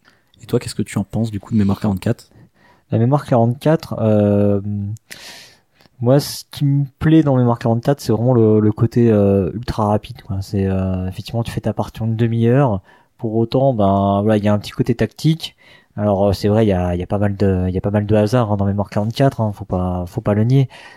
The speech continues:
Speaker 2: Mais, euh, c'est aussi un jeu qui est hyper accessible.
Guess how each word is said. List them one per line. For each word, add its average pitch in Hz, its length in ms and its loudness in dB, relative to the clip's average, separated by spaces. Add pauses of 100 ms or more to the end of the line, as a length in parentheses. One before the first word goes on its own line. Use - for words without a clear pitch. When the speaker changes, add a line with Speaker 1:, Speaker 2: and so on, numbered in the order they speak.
(140)
Speaker 2:
Mais, 104 200 2
euh, 101 440 2
c'est - 100 -8
aussi - 160 -2
un 113 80 4
jeu 113 120 2
qui - 180 -2
est 104 240 0
hyper 101 180 -2
accessible. 113 560 -4